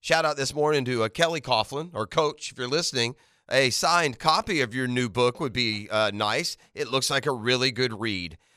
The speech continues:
Tom Coughlin pulled off one of the biggest upsets in Super Bowl history when the New York Giants beat the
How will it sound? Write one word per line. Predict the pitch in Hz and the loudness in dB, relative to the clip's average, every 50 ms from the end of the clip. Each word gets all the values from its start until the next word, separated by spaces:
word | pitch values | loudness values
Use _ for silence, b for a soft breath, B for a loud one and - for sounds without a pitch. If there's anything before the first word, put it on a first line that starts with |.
| _ _ - | _ _ -2
Tom | - 143 151 160 160 | 2 4 4 4 4
Coughlin | 147 151 143 139 131 - 147 143 143 160 160 - | 4 6 6 6 4 4 0 -2 -2 -4 -6 -10
pulled | - - 120 127 147 139 | -8 -2 0 0 2 2
off | 123 110 120 123 123 - | 2 2 2 2 2 0
one | 123 127 | -2 -2
of | 131 120 | -2 -4
the | 98 | -4
biggest | 104 117 123 123 - - | -2 -2 -2 -2 0 0
upsets | 123 117 - - - 120 120 123 - - - | 0 0 0 0 0 0 0 0 -2 -4 -8
in | 120 113 | -8 -6
Super | - - 123 113 - 127 | -6 -6 -6 -8 -8 -6
Bowl | 110 117 113 110 | -4 -4 -2 -2
history | 107 151 160 143 - - 107 107 110 139 - b b b b b b b b | -4 -6 -6 -6 -6 -6 -4 -4 -4 -6 -8 b b b b b b b b
when | 107 123 123 123 123 123 127 127 117 | 0 2 4 4 4 2 0 -2 -2
the | 110 123 117 | 0 -2 0
New | 110 117 | 0 2
York | 131 139 139 143 147 147 117 | 2 4 4 4 2 2 4
Giants | - 127 123 131 127 123 - | 4 4 6 6 4 2 0
beat | - 139 - | -4 -6 -6
the | - | -6